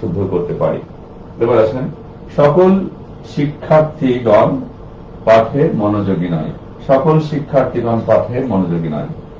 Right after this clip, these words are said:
এখানে দুই বহু, দুই বহু বচন একসঙ্গে আছে, এক বা-, এক, এখানে এই যে গণ।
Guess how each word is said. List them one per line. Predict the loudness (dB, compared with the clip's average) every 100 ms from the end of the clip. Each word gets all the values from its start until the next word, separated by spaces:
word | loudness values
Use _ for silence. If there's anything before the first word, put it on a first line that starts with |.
| -14 -4
এখানে | 2 4 4 4
দুই | 4 2
বহু, | 4 2 0 -2 -4 0 2
দুই | 4 2
বহু | 4 2
বচন | 2 0
একসঙ্গে | -4 -4 -4 -2 0
আছে, | 0 0 -2 -2 -4
এক | -6 -2
বা-, | -2 -2 -6
এক, | -8 -6
এখানে | -8 -4 -2 -2 -4
এই | -4
যে | 0
গণ। | 0